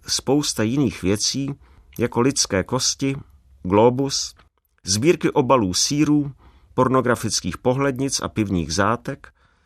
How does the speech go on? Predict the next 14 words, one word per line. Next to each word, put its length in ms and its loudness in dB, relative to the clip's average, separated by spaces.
staré 400 2
hliněné 460 2
hrnce 480 0
a 120 -6
slušná 520 0
kolekce 500 -2
obrazů 500 0
dědečkova 580 2
přítele 600 -2
Mikoláše 720 2
Alše. 460 0
V 120 -16
této 300 2
místnosti 840 0